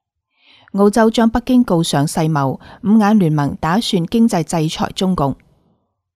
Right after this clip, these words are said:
路透社話，中共黑客從非洲聯盟偷走安全攝像頭影像。下面係詳盡嘅新聞報道。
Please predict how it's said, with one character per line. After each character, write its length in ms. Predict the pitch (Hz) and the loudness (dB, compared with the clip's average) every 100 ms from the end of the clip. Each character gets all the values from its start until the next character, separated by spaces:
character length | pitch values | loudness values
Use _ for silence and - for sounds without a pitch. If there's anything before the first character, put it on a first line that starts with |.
| _ _ _ _ _ _ | _ _ _ _ _ _
路 160 | 175 175 | -4 -2
透 160 | 202 | 0
社 200 | 185 165 | -2 -2
話， 300 | 170 151 147 - - | -2 -2 -2 -8 -12
中 160 | - 220 | -2 0
共 120 | 202 | 0
黑 140 | 165 226 | -2 -4
客 260 | - 170 - - | -4 -6 -6 -18
從 240 | - 190 170 | -6 -4 -2
非 160 | 285 | -2
洲 180 | 277 285 | 0 0
聯 160 | 220 160 | 2 0
盟 240 | 143 143 | -2 -4
偷 220 | - 262 | -6 -4
走 240 | 247 156 180 | -2 0 2
安 180 | 240 240 | 2 2
全 200 | - 185 | 0 -4
攝 160 | - - | -4 -4
像 160 | 151 | -4
頭 220 | 156 - | -4 -8
影 240 | - 135 165 | -6 -4 -4
像。 280 | 202 147 135 _ _ _ _ _ _ _ _ _ _ _ _ _ _ - | -2 -2 -4 _ _ _ _ _ _ _ _ _ _ _ _ _ _ -4
下 100 | 226 | 2
面 140 | 214 | 2
係 200 | 208 180 | 0 -4
詳 340 | - - 143 147 | -4 -4 -4 -4
盡 160 | 160 | -4
嘅 160 | 160 160 | -4 -6
新 200 | - 233 | -4 -4
聞 120 | 202 | -4
報 140 | - | -4
道。 300 | 143 143 139 | -4 -4 -6